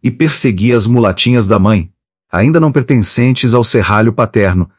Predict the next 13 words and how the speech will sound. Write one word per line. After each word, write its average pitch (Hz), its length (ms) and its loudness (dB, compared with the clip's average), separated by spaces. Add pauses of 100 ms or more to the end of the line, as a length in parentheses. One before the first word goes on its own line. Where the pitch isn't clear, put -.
(140)
com 123 120 0
apertos 107 520 -2
e - 20 0
beliscões 113 920 -2
significativos 147 1000 -2
da 113 100 2
puberdade 113 580 0
incipiente. 117 760 -2 (640)
Mal 131 260 0
se - 140 0
amanhara 98 480 2
a 82 40 -2
princípio, 107 720 -2